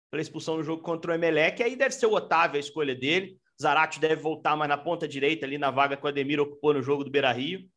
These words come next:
E na lateral esquerda fica essa abertura entre Dodô e Rubens. Eu tendo a achar que o Cuca vai escalar o Dodô. E se escalar o Dodô, eu acho que vai errar, porque o menino já fez um bom jogo contra o Palmeiras, exatamente jogando de lateral, marcando o Dudu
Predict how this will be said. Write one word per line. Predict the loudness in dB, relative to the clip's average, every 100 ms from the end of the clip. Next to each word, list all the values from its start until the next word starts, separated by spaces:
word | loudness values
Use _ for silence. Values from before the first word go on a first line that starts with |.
| _ _ _ _
E | -2
na | 4 4
lateral | 4 4 2
esquerda | 0 -2 -2 -2
fica | -4 -6
essa | -2
abertura | 0 0 -2 -2 -2
entre | -2 -4 -8
Dodô | -2 -2 2 2
e | 2
Rubens. | 2 -2 -2 -6
Eu | -6
tendo | -4 -2 2
a |
achar | 0 0 -4
que | -4
o | -10
Cuca | -8 -4
vai | -2 -2
escalar | 0 0 0
o | 0
Dodô. | -4 -2 -4 -4 _ _ _ _ _
E | -16
se | -14
escalar | 0 4 6
o | 4
Dodô, | 2 0 0 2
eu | 4
acho | 4 2
que | -4
vai | 0 0
errar, | 0 0 -2 _
porque | -14 -8 -6
o |
menino | -4 -2 -2 -4 -2
já | -2
fez | -2 -2 -4
um | -2
bom | -2
jogo | -2 -4
contra | -6 -8 -4
o |
Palmeiras, | -2 0 0 0 0 -2 -8 -18 _ _ _
exatamente | -8 -2 0 2 0 0
jogando | -2 -2
de | 0
lateral, | 0 0 2 4 4 2
marcando | 0 -2 -4 -4
o | -2
Dudu | -6 -4